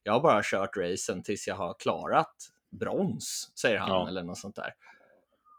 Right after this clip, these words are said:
Speaker 1: Så han har ju kanske kört det där en, en gång och sen fått guld. Så då tänker jag, "Hur jäkla dålig är jag?"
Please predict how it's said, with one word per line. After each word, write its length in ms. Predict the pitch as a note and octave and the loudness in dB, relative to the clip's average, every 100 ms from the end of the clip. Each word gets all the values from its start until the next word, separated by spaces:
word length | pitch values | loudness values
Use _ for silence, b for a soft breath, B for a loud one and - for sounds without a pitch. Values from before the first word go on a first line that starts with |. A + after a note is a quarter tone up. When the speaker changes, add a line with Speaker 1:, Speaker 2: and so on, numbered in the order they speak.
| - | -2
Speaker 1:
Så 140 | C3 | 6
han 160 | A2 G#2 | 6 8
har 100 | E3+ | 4
ju 60 | |
kanske 260 | F3+ E3 C3+ | 4 2 2
kört 220 | D#3 E3 | 4 4
det 60 | D3+ | 2
där 160 | G#2+ F#2 | 0 2
en, 400 | G#2 F2+ F2 - | 2 2 -2 2
en 300 | C3 A2+ F2 | 4 4 4
gång 360 | B2+ D#3+ G#2 F#2+ | 6 6 4 -4
och 80 | |
sen 140 | - G2 | -6 -6
fått 240 | - D3+ | -6 -8
guld. 400 | G2+ C3 F3 F2 | 0 2 2 -2
Så 100 | G#2 | -4
då 80 | A2 | -4
tänker 240 | B2 G#2+ G2+ | -2 -2 -2
jag, 60 | |
"Hur 220 | A#2 G#2 | -4 -2
jäkla 300 | - A2+ - | -4 -4 -6
dålig 320 | G#2+ G#2+ F#2+ F#2 | -2 0 0 0
är 80 | |
jag?" 240 | A#2 E3+ | 0 -2